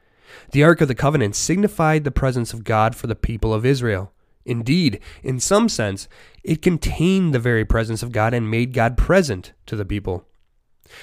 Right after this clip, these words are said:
Thus, by telling us that Samuel was sleeping where the ark was, Scripture both relates to us a literal detail, that this is where Samuel was sleeping,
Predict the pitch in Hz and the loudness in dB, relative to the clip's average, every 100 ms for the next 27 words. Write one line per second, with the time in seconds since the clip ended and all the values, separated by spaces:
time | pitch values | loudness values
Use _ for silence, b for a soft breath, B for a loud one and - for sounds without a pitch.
0 | B - 135 139 135 127 - 202 214 160 | B -2 0 0 0 0 2 4 4 2
1 | - 120 - 139 147 151 131 123 104 - | 0 -4 -2 0 2 2 2 0 -4 -6
2 | - 156 202 208 196 180 156 147 143 127 | -2 0 2 2 0 2 4 4 2 0
3 | 147 - 110 90 92 - b b b b | 0 0 -4 -4 -6 -12 b b b b
4 | - - 175 - 196 147 147 139 120 120 | -14 -2 2 4 4 4 4 2 2 0
5 | - - 127 120 - 107 113 113 95 98 | -2 -2 -2 -2 -4 -2 0 -2 -4 -4
6 | 160 - 98 87 98 131 - _ 110 107 | -6 -6 -6 -4 -4 -6 -12 _ -8 -4
7 | 117 120 110 104 - 107 95 92 - 170 | -4 -2 -2 -2 -2 -2 -2 -4 -2 0
8 | 196 110 95 | 0 -2 -6